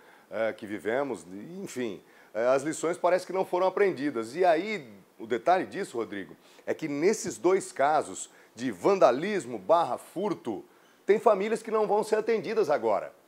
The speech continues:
Você tá vendo aí o primeiro caso, ó. Em São Manuel, é, a prime-, o primeiro estabelecimento público invadido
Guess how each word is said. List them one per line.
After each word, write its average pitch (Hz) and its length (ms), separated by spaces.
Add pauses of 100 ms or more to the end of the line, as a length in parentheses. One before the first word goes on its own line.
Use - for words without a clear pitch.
(340)
Você - 120
tá 214 120
vendo 226 180
aí 220 80
o 220 60
primeiro 220 320
caso, 160 380
ó. 80 80 (340)
Em 208 120
São 165 200
Manuel, 190 440 (400)
é, 147 220
a 143 60
prime-, 180 340
o 185 80
primeiro 175 640
estabelecimento 170 760
público 170 440
invadido 135 640